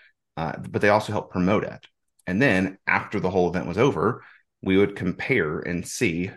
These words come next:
who actually attended live and who was a customer of each of us.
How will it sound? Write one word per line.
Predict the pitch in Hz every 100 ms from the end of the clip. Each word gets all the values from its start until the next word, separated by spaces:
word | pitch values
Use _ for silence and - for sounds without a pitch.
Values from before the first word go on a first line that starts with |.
| -
who | 123
actually | 135 123 - 107
attended | 101 104 92 85
live | 85 87 57 85 120 - _
and | -
who | 92
was | 110 104
a | 92
customer | - - 113 - 85 69 104 123 - -
of | 87 -
each | 107 107
of | 92
us. | 73 76 -